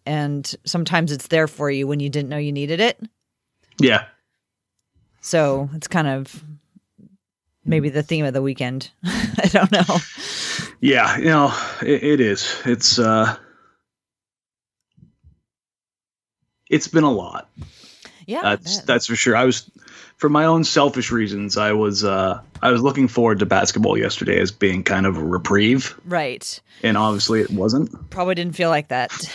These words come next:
Speaker 2: No. Um, and again, from my own selfish point of view,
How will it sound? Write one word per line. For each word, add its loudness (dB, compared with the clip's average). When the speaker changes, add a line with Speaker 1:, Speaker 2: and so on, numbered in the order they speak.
Speaker 2:
No. 2
Um, 0
and 2
again, 2
from -2
my 4
own 4
selfish 0
point 0
of 2
view, 0